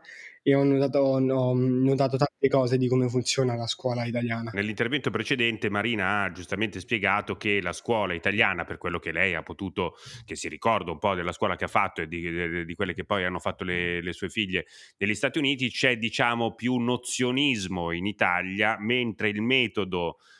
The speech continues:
Speaker 2: eh, in, negli Stati Uniti è più votato forse a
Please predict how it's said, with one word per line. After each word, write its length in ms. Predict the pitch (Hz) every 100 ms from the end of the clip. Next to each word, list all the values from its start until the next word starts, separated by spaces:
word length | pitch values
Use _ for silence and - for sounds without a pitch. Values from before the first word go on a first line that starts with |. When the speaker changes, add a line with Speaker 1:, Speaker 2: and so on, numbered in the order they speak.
| _ 90
Speaker 2:
eh, 380 | 90 90 90
in, 100 | 90
negli 440 | 92 87 87 95 98
Stati 260 | - 123 139
Uniti 400 | 123 120 127 123
è 160 | 101
più 160 | - 120
votato 640 | 117 - 107 110 - 104
forse 500 | - 110 107 - 104
a 320 | 101 104 101